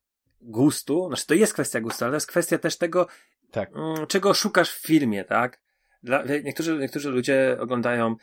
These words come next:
Speaker 1: em, bardzo podobne filmy jak, e, ty i ja i słuchają dlatego Fantasmagierii, bo ty takich filmów słuchasz, o takich filmach, o takich grach mówisz.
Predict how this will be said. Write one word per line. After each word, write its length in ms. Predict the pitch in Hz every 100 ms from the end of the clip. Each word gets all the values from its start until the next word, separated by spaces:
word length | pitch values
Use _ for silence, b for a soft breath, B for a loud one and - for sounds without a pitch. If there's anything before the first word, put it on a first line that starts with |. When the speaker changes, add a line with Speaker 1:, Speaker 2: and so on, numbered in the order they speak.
| b b
Speaker 1:
em, 800 | 117 113 110 110 107 107 107 107 113 _ 113
bardzo 300 | 131 131 139
podobne 840 | 120 127 127 117 113 110 110 117
filmy 540 | - 123 120 117 110 113
jak, 380 | 127 117 - -
e, 200 | - 107
ty 180 | 104 -
i 120 | 117
ja 280 | 107 107 127 - B B
i 120 | 127
słuchają 380 | - 127 139 143
dlatego 300 | 135 127 135
Fantasmagierii, 680 | - 131 135 151 151 151 113
bo 100 | 117
ty 140 | 127
takich 280 | 123 127 120
filmów 320 | 127 120 131
słuchasz, 300 | - - 131
o 60 | 123
takich 240 | 123 131
filmach, 300 | 131 127 123 - 135
o 60 |
takich 280 | - 143 143
grach 240 | 120 131 165
mówisz. 500 | 196 220 117 101